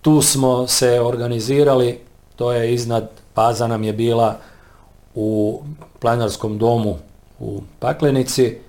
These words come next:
i veliku pomoć, naravno, u svojoj toj organizaciji, prenosu,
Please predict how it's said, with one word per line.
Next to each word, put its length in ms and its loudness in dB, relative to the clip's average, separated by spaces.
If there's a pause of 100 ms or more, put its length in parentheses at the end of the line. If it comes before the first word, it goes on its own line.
(1040)
i 120 2
veliku 440 4
pomoć, 640 2
naravno, 540 4
u 80 0
svojoj 320 0
toj 140 4
organizaciji, 920 2 (220)
prenosu, 760 0